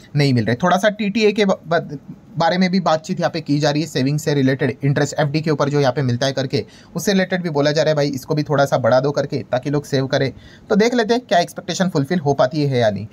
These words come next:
Then अगर हम लोग बात करेंगे दोस्तों, तो शेयर मार्केट के बारे में। शेयर मार्केट मतलब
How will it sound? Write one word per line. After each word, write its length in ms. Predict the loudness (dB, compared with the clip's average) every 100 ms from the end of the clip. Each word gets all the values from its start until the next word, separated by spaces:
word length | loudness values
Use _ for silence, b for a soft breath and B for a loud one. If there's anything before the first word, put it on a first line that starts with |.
| B B -2
Then 160 | 0
अगर 140 | 2 2
हम 100 | 2
लोग 120 | 2
बात 220 | 2 2
करेंगे 260 | 2 2 2
दोस्तों, 240 | 2 2
तो 100 | 0
शेयर 340 | -2 0 2
मार्केट 420 | 2 0 0 -2 -2
के 100 | 0
बारे 160 | 2
में। 80 | 0
शेयर 220 | 0 2
मार्केट 320 | 2 2 -2
मतलब 240 | 0 0